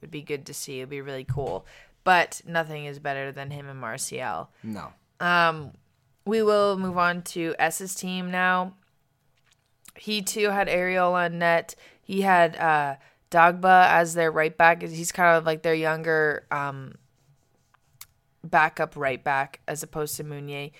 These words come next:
Speaker 1: Silva, Marquinhos, again, as the center back pairing. And he has Kimpembe on the left. Um, then he has Herrera, Verratti, Sarabia as well in the middle.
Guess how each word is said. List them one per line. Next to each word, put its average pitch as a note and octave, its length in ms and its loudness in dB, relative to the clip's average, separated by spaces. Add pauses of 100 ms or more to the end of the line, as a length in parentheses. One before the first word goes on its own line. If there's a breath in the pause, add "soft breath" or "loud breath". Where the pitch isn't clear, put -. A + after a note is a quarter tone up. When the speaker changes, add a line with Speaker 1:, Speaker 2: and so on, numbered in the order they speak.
(220 soft breath)
Speaker 1:
Silva, G3 420 2
Marquinhos, E3 840 -4
again, D3+ 320 -6
as D3 200 -10
the D3 360 -14
center D#3+ 240 -6
back D3+ 240 -4
pairing. D3+ 260 -6
And D3+ 80 -8
he D#3 60 -2
has D#3 140 -4
Kimpembe E3+ 840 -6 (380 soft breath)
on D3+ 140 -6
the D3 100 -2
left. C3+ 560 -4 (520 soft breath)
Um, D#3 360 2
then D#3 140 -2
he D#3 80 -2
has D3 200 -4
Herrera, D#3+ 460 4
Verratti, D3+ 680 0
Sarabia D3+ 600 -2
as D3 280 -2
well D3 400 2
in D3 160 -8
the D3 60 -10
middle. F3+ 420 0